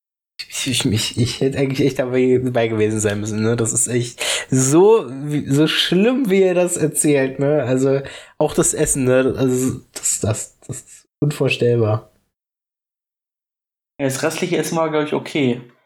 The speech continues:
Speaker 2: Also, ich war, bin ja auch Samstagmittag erst gekommen. Das Mittagessen war mein erster Eindruck der L J V. Das macht,
Speaker 1: Oh.
Speaker 2: glaub ich, noch schlimmer.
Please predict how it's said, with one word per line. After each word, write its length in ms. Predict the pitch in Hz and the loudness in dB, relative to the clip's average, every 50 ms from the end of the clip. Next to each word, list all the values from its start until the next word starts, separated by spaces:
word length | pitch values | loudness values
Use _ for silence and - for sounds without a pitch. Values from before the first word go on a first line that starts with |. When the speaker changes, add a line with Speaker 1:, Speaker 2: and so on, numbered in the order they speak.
| _ _ _ _ | _ _ _ _
Speaker 2:
Also, 120 | - 127 131 | -2 0 0
ich 80 | 127 | 0
war, 180 | 135 131 139 147 | 2 0 0 0
bin 180 | 139 135 139 156 | -2 -4 -4 -2
ja 120 | 156 147 | 0 0
auch 80 | - 135 | 0 0
Samstagmittag 580 | 131 139 135 147 - 151 139 131 147 151 165 151 | -2 -2 -4 -2 -4 -4 -4 -4 -2 -2 -2 -2
erst 200 | 139 135 139 - | -2 -4 -4 -6
gekommen. 240 | 135 - 156 139 131 | -6 -4 -2 0 0
Das 120 | 123 139 | 0 0
Mittagessen 400 | 139 143 156 - - 143 135 147 | 0 0 0 0 -2 -2 -2 -2
war 60 | 143 | -2
mein 140 | 139 139 131 | -2 -2 -2
erster 260 | 135 135 135 - 139 | -4 -6 -4 -4 -4
Eindruck 280 | 131 131 135 139 135 135 | -2 -2 -2 -2 -2 -2
der 120 | - 131 | -2 -2
L 100 | 135 131 | 0 0
J 160 | 131 127 127 - | 0 0 -2 -2
V. 480 | - 131 127 120 117 - - _ _ _ _ _ _ _ _ _ _ _ _ _ _ _ _ _ _ - | -2 -2 -2 -2 -2 -6 -12 _ _ _ _ _ _ _ _ _ _ _ _ _ _ _ _ _ _ -6
Das 140 | 135 127 123 | -4 -2 0
macht, 120 | 120 117 | 0 2
Speaker 1:
Oh. 60 | 113 | 2
Speaker 2:
glaub 120 | 110 - 131 | 2 2 2
ich, 60 | 127 | 2
noch 180 | 127 135 131 - | 2 0 0 -2
schlimmer. 580 | - - 139 135 131 120 120 127 - - _ | -2 -2 -2 0 0 -2 -2 -4 -8 -14 _